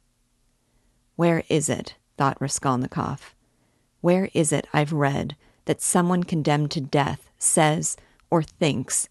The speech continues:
an hour before his death, that if he had to live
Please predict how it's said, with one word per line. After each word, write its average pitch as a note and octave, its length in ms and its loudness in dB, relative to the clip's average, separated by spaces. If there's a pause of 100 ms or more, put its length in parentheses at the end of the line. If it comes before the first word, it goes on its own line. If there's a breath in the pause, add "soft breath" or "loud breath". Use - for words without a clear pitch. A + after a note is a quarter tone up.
(360)
an D#3+ 140 2 (100)
hour E3+ 240 4
before D#3 420 0
his D#3 260 -2
death, - 460 -4 (640)
that E3+ 100 4
if D#3+ 100 0
he G3+ 200 4
had F#3+ 240 2
to E3+ 100 2
live D3+ 360 0